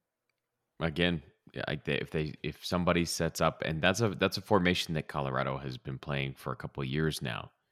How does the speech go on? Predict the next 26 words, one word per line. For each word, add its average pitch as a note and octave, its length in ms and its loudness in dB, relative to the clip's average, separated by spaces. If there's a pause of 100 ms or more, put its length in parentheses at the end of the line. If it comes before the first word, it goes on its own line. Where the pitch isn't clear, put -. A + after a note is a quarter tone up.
(240)
this - 140 -10
three A#2+ 200 -4
four B1 220 -8
one A#1 200 -10
two, - 260 -8 (100)
because B1+ 320 -8
again, C2+ 280 -6
most C#2 260 -6
people C2+ 220 -8
play C#2 320 -2
out C2+ 120 -2
of C2+ 180 -8 (640)
some G2 300 4
variation E2+ 500 6
of D2+ 80 0
a C#2+ 80 -2
four D2 220 -2
three C#2+ 240 -6
three. C2 400 -8 (560)
Um, C#2 420 -2 (960)
so F#2 280 4
it's, - 220 -2
it's - 240 -2
not F2+ 180 4
like, F2 200 4 (680)
it's - 240 -2